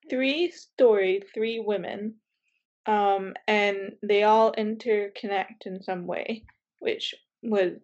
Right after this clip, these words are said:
really interesting to see the segue between their stories. Um,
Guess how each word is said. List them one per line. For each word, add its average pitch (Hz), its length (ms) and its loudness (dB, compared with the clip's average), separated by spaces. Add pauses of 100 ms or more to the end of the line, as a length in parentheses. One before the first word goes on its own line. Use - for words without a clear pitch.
(160)
really 202 380 6
interesting 190 1160 -4
to 220 80 -2
see 190 280 -2
the 180 120 -2
segue 185 600 2
between 185 340 -8
their 180 140 -4
stories. - 580 -4 (540)
Um, 196 360 0